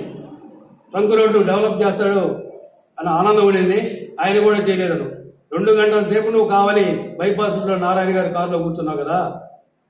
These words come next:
రెండు గంటల సేపు కూర్చున్నప్పుడు నారాయణ గారిని అడిగావా? కావలి నియోజకవర్గం అభివృద్ధి చేయమని అడిగావా?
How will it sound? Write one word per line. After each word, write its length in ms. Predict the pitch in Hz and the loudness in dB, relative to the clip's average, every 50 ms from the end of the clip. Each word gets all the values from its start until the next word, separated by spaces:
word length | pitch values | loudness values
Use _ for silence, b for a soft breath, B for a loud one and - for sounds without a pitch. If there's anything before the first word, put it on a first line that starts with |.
| _ _ _ _ _ _ _ _ _ _ _ 139 | _ _ _ _ _ _ _ _ _ _ _ -6
రెండు 160 | 147 175 196 | -2 -2 0
గంటల 240 | 190 196 202 208 196 | 0 2 0 0 0
సేపు 240 | 185 208 214 208 | 0 0 0 0
కూర్చున్నప్పుడు 400 | 208 214 202 214 208 196 185 190 | 0 0 2 2 0 0 0 0
నారాయణ 340 | 180 185 190 202 202 202 208 | 0 2 2 2 2 2 2
గారిని 160 | 196 190 185 | 2 2 2
అడిగావా? 400 | 185 180 196 208 202 185 185 185 | 2 2 2 4 4 2 2 0
కావలి 480 | 185 185 180 180 190 196 190 196 190 185 | 0 -2 0 0 2 2 2 2 0 0
నియోజకవర్గం 380 | 190 190 185 180 180 180 170 170 | 0 0 -2 -2 -2 -2 -2 0
అభివృద్ధి 300 | 170 175 196 202 196 196 | 2 2 2 2 2 0
చేయమని 300 | 190 190 180 180 170 165 | 0 0 0 0 0 0
అడిగావా? 400 | 170 165 165 160 160 165 180 | 0 0 0 0 0 0 -2